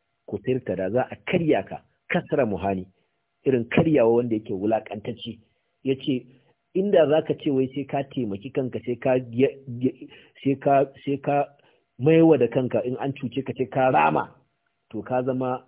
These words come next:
ɗan ta-, ɗan ta'adda kenan kai ma, wanda taffad dukhana, wanda ya kashe wato abin nan garwashi ko, eh,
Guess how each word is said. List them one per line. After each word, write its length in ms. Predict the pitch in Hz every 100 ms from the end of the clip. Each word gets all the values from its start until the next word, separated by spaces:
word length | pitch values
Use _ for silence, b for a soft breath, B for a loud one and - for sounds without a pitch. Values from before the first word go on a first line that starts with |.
| _
ɗan 240 | 143 139 139
ta-, 240 | 143 135
ɗan 160 | 151 151
ta'adda 360 | 147 156 117 113 117
kenan 240 | 95 95
kai 140 | 101 98
ma, 120 | 98
wanda 340 | 127 135 104 b b _ -
taffad 500 | - - - 147 120
dukhana, 500 | 120 - 110 104 - _ _ _ _ -
wanda 260 | 147 156
ya 100 | 143 143 -
kashe 500 | - 185 - 160 113 - _ _ _ _
wato 760 | 120 127 113 113 - 107 98 -
abin 380 | 120 113 147 143
nan 220 | 123 95 82 101
garwashi 760 | 127 143 139 139 131 131 139 135 -
ko, 400 | 139 135 139 135 _ _ _ _
eh, 140 | 113